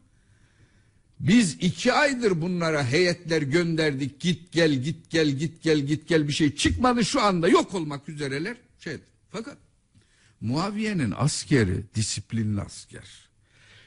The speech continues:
Şam valisi olduğu için devlet sistemini Roma'dan, Bizans'tan almış, askeri sistemi de oradan almış, profesyonel askeri var Muaviye'nin. Ali'ninki toplama.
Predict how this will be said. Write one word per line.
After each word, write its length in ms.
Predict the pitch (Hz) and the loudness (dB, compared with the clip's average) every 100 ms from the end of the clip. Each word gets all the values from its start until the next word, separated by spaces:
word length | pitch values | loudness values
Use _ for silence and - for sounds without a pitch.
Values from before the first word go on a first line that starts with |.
| _ - | _ -10
Şam 460 | - 135 196 190 | -4 0 2 2
valisi 460 | 135 110 101 - - | 2 2 0 -4 -6
olduğu 420 | - 104 104 - | -2 -2 0 0
için 380 | 240 - - - - _ _ _ _ _ _ - _ - | -2 -2 -6 -6 -16 _ _ _ _ _ _ -20 _ -6
devlet 400 | 113 113 131 143 | -2 0 0 -2
sistemini 840 | - 107 - - 107 107 110 131 | -6 -6 -6 -6 -4 -2 -2 -2
Roma'dan, 760 | 160 110 143 139 110 90 82 95 | -2 0 0 0 -2 -4 -6 -4
Bizans'tan 640 | 127 131 113 - - 95 - | -2 0 -2 -4 -8 -8 -2
almış, 600 | 135 165 175 196 - - _ - - _ - | 2 4 2 0 -6 -12 _ -20 -20 _ -6
askeri 540 | 135 - - 156 196 | -6 -4 0 0 0
sistemi 800 | - - 143 123 - 147 160 214 | -2 -4 -2 -2 -2 0 0 2
de 40 | |
oradan 440 | 170 135 110 110 107 | 2 2 0 -2 -2
almış, 340 | 101 147 220 | -2 -2 -4
profesyonel 720 | - 165 160 160 - 160 185 | -4 -2 -2 -2 -2 -2 0
askeri 500 | 151 143 - 151 185 | 0 0 2 2 0
var 120 | 139 95 | -2 -4
Muaviye'nin. 600 | 87 82 65 64 58 - _ _ _ _ - | -8 -12 -14 -20 -20 -20 _ _ _ _ -6
Ali'ninki 640 | 117 156 233 269 254 202 | -2 0 2 2 0 -2
toplama. 680 | - 151 - 170 170 143 - | -2 -2 0 0 0 -2 -8